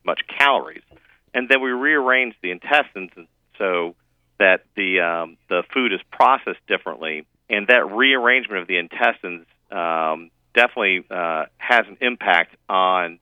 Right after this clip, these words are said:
type two diabetes. The second operation that we do is called the laparoscopic vertical sleeve gastrectomy. In this operation,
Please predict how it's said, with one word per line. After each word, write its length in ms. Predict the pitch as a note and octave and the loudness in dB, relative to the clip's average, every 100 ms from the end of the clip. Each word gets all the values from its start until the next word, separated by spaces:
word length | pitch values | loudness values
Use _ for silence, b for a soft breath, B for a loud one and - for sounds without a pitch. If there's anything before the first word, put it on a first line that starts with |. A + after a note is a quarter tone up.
| - | -6
type 200 | G#2+ G2 | -4 -4
two 140 | G#2 | -8
diabetes. 640 | F2+ F2+ E2 D2+ F#2+ C2 - _ _ - | -2 0 0 -2 -4 -4 -18 _ _ -18
The 80 | - D#3 | -2 0
second 200 | E3 D3 | 2 4
operation 480 | G#2 G2+ F2+ - F#2+ | 4 2 0 0 -6
that 120 | E2+ | -6
we 100 | E2 | -6
do 240 | E2+ F2 | -4 -4
is 80 | F2 | -6
called 180 | - F2+ | -8 -8
the 80 | E2+ | -2
laparoscopic 720 | F2+ G2+ G2 - G2+ F#2+ F#2+ - | 2 2 0 -4 -2 -2 -2 -4
vertical 340 | G2 G2 F#2+ - | -4 -4 -10 -12
sleeve 200 | F2 D#2 - | -10 -10 -6
gastrectomy. 680 | E2 - A2+ G#2+ D#2+ C#2 - _ _ | -6 -2 0 0 -2 -12 -12 _ _
In 140 | F2 F#2 | -12 0
this 160 | D3+ - | 2 4
operation, 760 | G#2 - F2+ F2 - F#2+ F#2 | 2 2 0 0 0 -6 -10